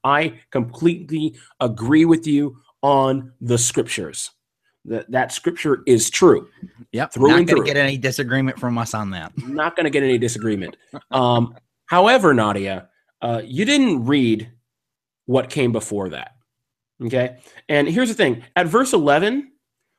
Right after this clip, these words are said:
Speaker 1: uh, it says, it, it, it uses the word "therefore." You didn't start at verse eleven, but "therefore" actually starts this section, verses eleven, uh, through, um, uh, through, uh,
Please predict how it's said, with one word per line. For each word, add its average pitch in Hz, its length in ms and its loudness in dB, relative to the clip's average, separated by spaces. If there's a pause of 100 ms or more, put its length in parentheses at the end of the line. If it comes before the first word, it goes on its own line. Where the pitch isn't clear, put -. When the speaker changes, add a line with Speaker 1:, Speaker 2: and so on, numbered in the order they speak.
(240)
Speaker 1:
uh, 143 140 2
it 175 140 2
says, 196 300 0
it, 175 100 -8
it, 170 380 -2
it 165 80 2
uses 196 240 -4
the 180 80 4
word 147 260 2
"therefore." 120 400 2
You 127 60 2
didn't 233 160 6
start 233 220 4
at 160 60 0
verse 123 200 0
eleven, 107 360 -4
but 123 260 -2 (120)
"therefore" 185 460 4
actually 151 220 2
starts 127 280 0
this 117 160 -2
section, 104 320 -4
verses 123 280 -4
eleven, 120 440 0 (240)
uh, 113 260 0
through, 113 540 2
um, 104 480 -4 (460)
uh, 117 160 -2
through, 117 480 4
uh, 104 180 0